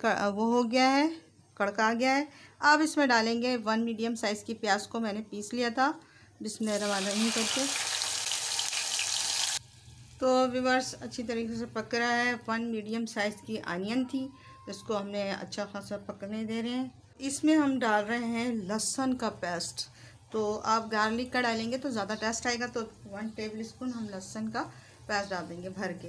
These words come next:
बिस्मिल्लाहिर्रहमानिर्रहीम, ये डाल दे रहे हैं। अब इसके चम्मच हम चला लेंगे और हम चम्मच चला रहे हैं और मुसलसल चम्मच चला रहे हैं और वन मिनट हो चुके हैं। अब इसमें हम डालेंगे टमाटर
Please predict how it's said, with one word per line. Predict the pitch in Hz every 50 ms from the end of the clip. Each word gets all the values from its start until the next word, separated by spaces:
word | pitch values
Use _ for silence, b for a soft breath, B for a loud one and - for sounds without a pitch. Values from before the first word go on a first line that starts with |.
| 180 180 196
बिस्मिल्लाहिर्रहमानिर्रहीम, | 202 208 - - 226 220 208 208 208 202 208 202 190 190 208 202 196 233 277 311 311 - B B B B B B - - -
ये | 220 208 208
डाल | 214 214 214 220
दे | 226 233
रहे | 233 247
हैं। | 262 269 285 311 320 - - - - - - - - - - - - - - - - - - - -
अब | 220 214 220
इसके | 220 - - 220 208 208 - - - - - -
चम्मच | - 220 214 208 220 233 226 -
हम | 240 233
चला | 226 240 226 214 208 208
लेंगे | 220 220 233 233 254 262 294 302 - - - B B B B B B B B B B B B B B B B _ _ 254
और | 254 269
हम | 294 311 320 302 302
चम्मच | 311 294 277 269 285 294 285
चला | 320 277 269 262 254 254
रहे | 262 269 285 294
हैं | 302 302 302 302 302
और | 285 - - 226 233 233 240 247
मुसलसल | 247 247 247 - 262 240 - 269 269
चम्मच | 262 254 240 240 247
चला | 240 254 240 226 220
रहे | 226 233 247
हैं | 254 262 269 269 -
और | - 226 226 226 220 214 220 208 214 214 202
वन | 202 220 233
मिनट | 247 240 226 226 233 226
हो | 202 190 220 226
चुके | 233 233 247 247 - 254
हैं। | 247 254 254 254 262 -
अब | - - 220 220 226
इसमें | 240 - - 269 262
हम | 247 233
डालेंगे | 220 196 190 190 214 226 240 254
टमाटर | 247 233 220 202 185 185 190 202 220 226 240 254